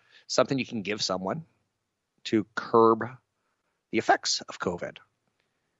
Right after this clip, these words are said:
It is a treatment. It is not a vaccine, but we have a vaccine. Now we have a pretty good treatment, it looks like. <clears throat> Throw that on top of Remdesivir and other treatments, and you're like, "We made some good progress." I heard more than one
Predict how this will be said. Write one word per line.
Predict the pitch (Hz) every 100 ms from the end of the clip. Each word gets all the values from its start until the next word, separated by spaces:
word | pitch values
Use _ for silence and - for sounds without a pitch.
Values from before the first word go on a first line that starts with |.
| _ _ _ -
It | 120
is | 117
a | 110
treatment. | - 139 139 165 208
It | 120
is | 110
not | 110 107
a |
vaccine, | 104 101 - 110 156 -
but | -
we | 110
have | 113 110
a | 107
vaccine. | 107 - 135 127
Now | 104
we | 101
have | 104
a | 101
pretty | - 107
good | 95 101
treatment, | - 254 - 92
it |
looks | - -
like. | - _ _ _ -
<clears throat> | - - - _ _ _ _ _ _ _ _ - - - - - - _ _ _ _ -
Throw | 110
that | 120 117
on | 117
top | 120
of | 117
Remdesivir | 107 113 110 110 117 131
and | 120 -
other | 117 156
treatments, | - 113 98 110
and | 117
you're | 117
like, | 107 98 _ _ _ _
"We | 190
made | 311 415
some | - 160
good | 160 - -
progress." | - 156 147 - - - _ _ _ _ _ _ _ _ _ _ _ _ _ _
I | 131
heard | 151 170
more | 131 135 151
than | 151 120
one | 110 110 127 123